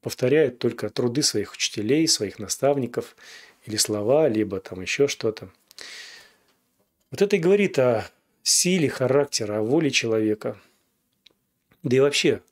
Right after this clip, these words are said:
о том, человек ли это. Человек какой? С маленькой буквы, либо с большой? Человек, человече, человечище.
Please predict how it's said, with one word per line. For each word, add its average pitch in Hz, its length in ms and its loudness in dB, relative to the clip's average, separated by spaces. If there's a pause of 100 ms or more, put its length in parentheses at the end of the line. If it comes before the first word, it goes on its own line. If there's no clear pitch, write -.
(180)
о 123 100 -2
том, 110 320 -2
человек 131 480 2
ли 120 120 0
это. 120 480 -4 (1900)
Человек 117 580 -2
какой? 110 500 -4 (680)
С - 160 0
маленькой 135 480 0
буквы, 107 360 -6 (1120)
либо 110 260 -4
с 107 80 -2
большой? 104 600 -2 (1500)
Человек, 117 800 -4 (720)
человече, 107 800 -4 (500)
человечище. - 800 -4